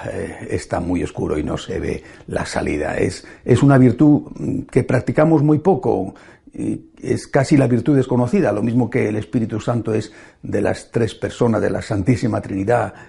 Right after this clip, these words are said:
el Dios desconocido y al que rezamos demasiado poco, por desgracia, pues igual pasa con la esperanza. Es una virtud que practicamos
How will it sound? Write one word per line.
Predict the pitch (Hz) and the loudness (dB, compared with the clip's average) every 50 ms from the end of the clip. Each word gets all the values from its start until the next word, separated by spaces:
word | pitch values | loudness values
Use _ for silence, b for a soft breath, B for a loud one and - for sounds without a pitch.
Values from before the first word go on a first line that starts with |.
| B B - | B B -10
el | - 92 85 85 90 87 85 90 | -8 -6 -4 -4 -6 -6 -6 -2
Dios | 98 113 117 113 92 | 2 4 4 4 2
desconocido | 101 104 - - 104 95 92 98 - - 104 87 85 85 95 104 101 | 0 -4 -4 -4 -2 -2 -2 -2 -2 -2 -2 -2 -4 -4 -4 -4 -4
y | 90 80 - - - 82 | -6 -6 -6 -8 -8 -6
al | 85 - - - | -6 -6 -6 -6
que | - - | -8 -6
rezamos | - 82 82 - - 95 90 92 90 | -4 -4 -2 -2 -2 -2 -2 -2 -4
demasiado | - 85 87 85 - - 90 87 - | -4 -4 -6 -4 -2 -2 -2 0 -2
poco, | - 92 - 90 87 | -4 -4 -4 -6 -4
por | - 104 107 | -2 -2 -2
desgracia, | 92 90 82 82 80 76 76 - - 92 95 104 B B B B B B B _ | -2 -2 -2 -2 -4 -4 -6 -4 -4 -4 -4 -4 B B B B B B B _
pues | - 131 107 127 | 2 4 4 4
igual | 135 143 143 175 190 185 | 4 4 4 4 4 4
pasa | 196 190 - 190 170 | 2 0 0 -2 -2
con | - 170 170 | -2 0 0
la | 165 | 0
esperanza. | 156 160 - 190 165 143 117 95 - 117 110 113 | 0 0 0 0 0 0 -2 -2 -4 -6 -4 -4
Es | 110 120 - | -4 -2 0
una | 147 135 135 131 | 0 0 2 2
virtud | 135 131 120 - 147 135 | 2 0 0 0 -2 0
que | - 143 | 0 0
practicamos | 123 - 127 - 120 117 120 - 143 139 143 139 131 - | -2 -2 -4 -4 -4 -6 -4 -4 -2 -2 -2 -2 -4 -6